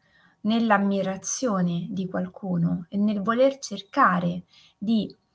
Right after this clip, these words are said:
lavorare su me stesso, su me stessa, per migliorare le mie qualità, le mie abilità e crescere, ecco che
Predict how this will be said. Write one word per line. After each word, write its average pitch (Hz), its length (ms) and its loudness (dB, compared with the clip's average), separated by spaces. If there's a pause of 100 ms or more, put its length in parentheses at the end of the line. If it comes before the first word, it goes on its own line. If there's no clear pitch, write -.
(380)
lavorare 196 880 4
su - 220 -8
me 185 160 -4
stesso, 240 720 -6
su 247 160 -12
me 185 160 -4
stessa, 180 680 -8 (340)
per 254 480 4
migliorare 202 920 2 (640)
le 190 160 -6
mie 196 220 -4
qualità, 190 680 -2
le 180 120 -4
mie 185 200 0
abilità 185 640 -4 (680)
e - 180 -12
crescere, 180 680 -6 (420)
ecco 285 400 -4
che 185 380 -4